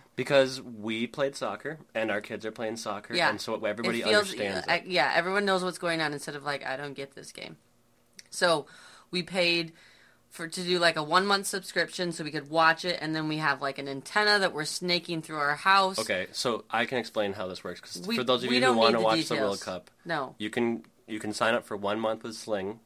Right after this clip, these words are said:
Speaker 1: for twenty bucks, and that gets you Fox Sports. But it doesn't get you Fox, the channel, so you have to watch
Speaker 2: Like
Speaker 1: Fox.
Speaker 2: local Fox.
Speaker 1: You have to watch Fox over the air,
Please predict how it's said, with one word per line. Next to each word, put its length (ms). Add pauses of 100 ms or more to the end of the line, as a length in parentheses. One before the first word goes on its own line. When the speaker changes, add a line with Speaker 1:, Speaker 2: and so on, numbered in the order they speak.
(160)
Speaker 1:
for 140
twenty 260
bucks, 340
and 160
that 60
gets 200
you 60
Fox 320
Sports. 480
But 100
it 60
doesn't 240
get 220
you 80
Fox, 560
the 120
channel, 560 (480)
so 160
you 160
have 120
to 80
watch 160
Speaker 2:
Like 140
Speaker 1:
Fox. 140
Speaker 2:
local 320
Fox. 520
Speaker 1:
You 20
have 40
to 60
watch 220
Fox 320
over 180
the 220
air, 240